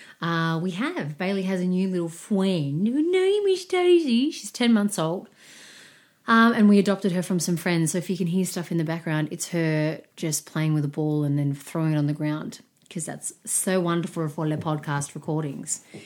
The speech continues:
Anyway, that's what I would have done in the past. Would have freaked out, needed to fix it, needed to find the reason why, um, and judged, judged that, uh, I was in this state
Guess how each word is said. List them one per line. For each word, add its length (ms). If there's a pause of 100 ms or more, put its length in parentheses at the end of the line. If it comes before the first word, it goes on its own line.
(140)
Anyway, 460
that's 180
what 100
I 60
would 100
have 100
done 120
in 60
the 60
past. 380
Would 80
have 80
freaked 400
out, 280 (1000)
needed 340
to 60
fix 320
it, 180 (420)
needed 320
to 80
find 340
the 80
reason 420
why, 560 (640)
um, 580
and 240
judged, 560 (220)
judged 440
that, 440 (160)
uh, 280
I 120
was 200
in 260
this 200
state 580